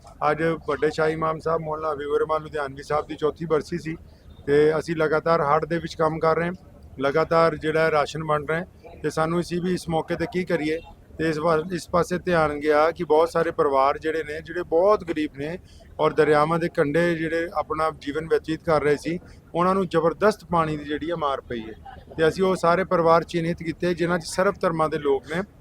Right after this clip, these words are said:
ਔਰ ਉਹਨਾਂ ਨੂੰ ਚਿੰਨ੍ਹਿਤ ਕਰਨ ਤੋਂ ਬਾਅਦ ਅਸੀਂ, ਅ, ਜਿਨ੍ਹਾਂ ਦੇ ਘਰ ਗਿਰ ਗਏ ਜਾਂ ਮਕਾਨ ਦੀ ਛੱਤ ਗਿਰ ਗਈ ਜਾਂ ਪਿੱਛੋਂ ਕੋਈ ਅੱਧਾ ਮਕਾਨ ਦਾ ਹਿੱਸਾ ਰੁੜ ਗਿਆ ਤੇ ਉਹਨਾਂ ਸਾਰੇ ਪਰਿਵਾਰਾਂ ਨੂੰ ਅੱਜ ਇੱਥੇ ਲੁਧਿਆਣਾ ਜਾਮਾ ਮਸਜਿਦ ਬੁਲਾਇਆ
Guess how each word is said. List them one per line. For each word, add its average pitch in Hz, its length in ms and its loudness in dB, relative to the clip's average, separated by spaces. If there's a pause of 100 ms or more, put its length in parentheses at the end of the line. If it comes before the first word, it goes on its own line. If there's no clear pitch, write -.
(460)
ਔਰ 170 140 6
ਉਹਨਾਂ 185 240 0
ਨੂੰ 190 120 -2
ਚਿੰਨ੍ਹਿਤ 175 340 -2
ਕਰਨ 170 260 2
ਤੋਂ 165 140 0
ਬਾਅਦ 156 320 4
ਅਸੀਂ, 160 300 -6
ਅ, 156 640 -2
ਜਿਨ੍ਹਾਂ 165 300 0
ਦੇ 175 100 0
ਘਰ 156 260 2
ਗਿਰ 156 220 -2
ਗਏ 160 280 4
ਜਾਂ 160 120 2
ਮਕਾਨ 151 520 0
ਦੀ 147 140 -16
ਛੱਤ 151 260 0
ਗਿਰ 147 180 -6
ਗਈ 156 320 0 (360)
ਜਾਂ 151 260 4
ਪਿੱਛੋਂ 160 400 -4
ਕੋਈ 160 180 -2 (180)
ਅੱਧਾ 165 240 2
ਮਕਾਨ 151 360 -2
ਦਾ 156 80 2
ਹਿੱਸਾ 151 260 0
ਰੁੜ 160 220 0
ਗਿਆ 151 260 4 (360)
ਤੇ 160 60 -2
ਉਹਨਾਂ 170 200 2
ਸਾਰੇ 175 300 2
ਪਰਿਵਾਰਾਂ 160 440 4
ਨੂੰ 160 140 -4
ਅੱਜ 151 100 -8
ਇੱਥੇ 151 160 -4
ਲੁਧਿਆਣਾ 151 380 0
ਜਾਮਾ 143 280 -2
ਮਸਜਿਦ 143 300 -8
ਬੁਲਾਇਆ 127 460 2